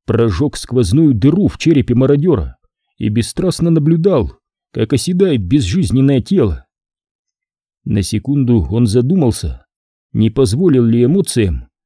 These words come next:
затуманить разум, не совершил ли ошибку. Само собой, остальные мятежники сразу раскаялись, извинились за старика и, пообещав хранить верность Империуму, растворились в городе.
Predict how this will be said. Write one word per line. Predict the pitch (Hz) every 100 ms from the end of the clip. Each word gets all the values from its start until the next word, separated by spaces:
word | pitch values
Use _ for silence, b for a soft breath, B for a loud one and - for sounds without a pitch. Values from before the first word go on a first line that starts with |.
| -
затуманить | 95 98 - 170 196 120 101
разум, | 196 147 92 65 69 _ _ _
не | - 117
совершил | - 117 120 - 160 143
ли | 139
ошибку. | 127 - 220 - - - _ _ _ _ _ _ _ _ _ _ _ _ _ _ _ _
Само | - 113 104 110
собой, | 101 110 123 175 69 - _ _ -
остальные | 110 - - 143 185
мятежники | 120 110 202 110 101 - 69 - _ _
сразу | - 107 127 139
раскаялись, | 165 - - 202 131 80 - - _ _ _
извинились | 113 107 101 127 196 160 85
за | 117
старика | - 139 151 160 87 - _ _ _ -
и, | 113
пообещав | - 120 113 117 - 147
хранить | - 127 147 123
верность | 127 160 127 - -
Империуму, | 117 208 175 123 92 67 - _ _ -
растворились | 117 131 - 120 180 170 98
в | 87
городе. | 147 190 110 73 64